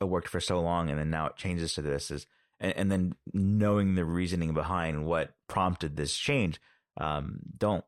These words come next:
don't love that at all. And so <laughs> it's, it's, it's a weird one. Don't love it. Ho-,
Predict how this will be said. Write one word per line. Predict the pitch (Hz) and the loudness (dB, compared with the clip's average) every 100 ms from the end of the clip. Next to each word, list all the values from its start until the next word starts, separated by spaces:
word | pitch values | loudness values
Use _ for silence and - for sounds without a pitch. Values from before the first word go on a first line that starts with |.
| - | -2
don't | 98 90 | 0 2
love | 85 82 | 2 0
that | 82 78 73 | 0 0 0
at | |
all. | 73 78 71 71 | 0 0 -2 -2
And | 82 80 | -2 -2
so | - 82 76 73 - _ _ _ _ _ | 0 0 2 0 -2 _ _ _ _ _
<laughs> | _ _ _ - | _ _ _ -12
it's, | - - 90 98 85 - | -6 0 2 2 0 0
it's, | 92 - - | -2 -2 -8
it's | - | -2
a | 87 | 2
weird | 143 160 | 4 4
one. | 131 127 135 | 2 0 0
Don't | 98 98 | 0 2
love | 127 | 4
it. | 110 92 - - | 4 2 -4 -8
Ho-, | 95 | -6